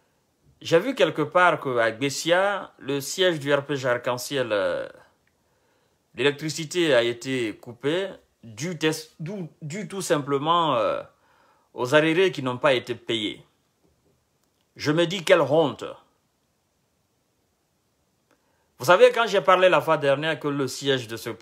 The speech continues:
de ce parti à Sigiri a des problèmes, les gens sont tombés sur moi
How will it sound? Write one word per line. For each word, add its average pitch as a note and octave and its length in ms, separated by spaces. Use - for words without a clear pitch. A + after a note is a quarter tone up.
de B2+ 140
ce B2 100
parti B2+ 460
à G#2+ 60
Sigiri B2 460
a A2 80
des G2 140
problèmes, G#2+ 420
les B2 160
gens F#3+ 160
sont D#3+ 180
tombés D#3+ 300
sur D3 240
moi D3 500